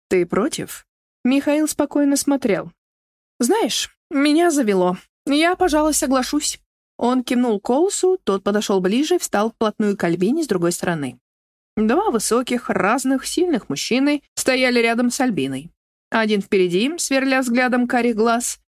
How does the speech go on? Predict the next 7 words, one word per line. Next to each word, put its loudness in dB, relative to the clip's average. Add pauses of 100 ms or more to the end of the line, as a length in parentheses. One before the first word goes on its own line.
(200)
другой 2
сзади, -2 (240)
обдавая 2
жаром 0
разгоряченного 0
алкоголем 0
тела. -4